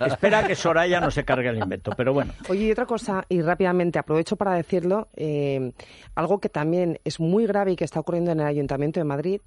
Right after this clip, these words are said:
Speaker 2: y es que se ha aprobado un plan económico financiero que reta directamente al gobierno central.
Speaker 1: Sí.
Speaker 2: Y esto se ha hecho básicamente porque sacaron unos presupuestos en los que ellos decían, "Bueno, no vamos a amortizar deuda, porque para nosotros lo principal son las personas".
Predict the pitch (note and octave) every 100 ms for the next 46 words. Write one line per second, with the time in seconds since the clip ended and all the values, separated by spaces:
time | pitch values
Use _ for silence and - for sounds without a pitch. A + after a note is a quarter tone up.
0 | _ - - D3 - F#3 F#3 - - D#3+
1 | F#3 F#3 F3 D#3 E3 E3+ D3 _ D3 C3+
2 | C#3 E3+ F3+ E3+ - D3 C3+ - E3+ F#3
3 | - D#3+ C#3+ - C#3+ G3+ G#3+ F#3+ F#3+ D#3
4 | D#3+ F3+ _ F3+ F3 E3+ F#3 - _ D3+
5 | C3+ C#3 D3 C#3 - C3 - - _ -
6 | - - - G2+ - - A3 - C#4 B3+
7 | B3 B3 A#3 G#3+ A3+ G#3+ A#3 A#3 G3+ D3+
8 | D3+ D3+ C#3 F3+ G3+ G3 - E3 D#3+ -
9 | C3 F#3 F3 D#3+ C#3+ E3 F3+ F3 - D#3+
10 | D3+ E3+ D#3+ D#3+ E3+ F#3 F3 F3 D#3+ -
11 | D3 D#3 D#3 G#3 G#3+ F#3+ A3+ - - D3
12 | - C#3 C#3 D3 D#3+ D#3 C#3+ C#3+ C#3 -
13 | D#3 - A#2+ - C#3+ C#3+ -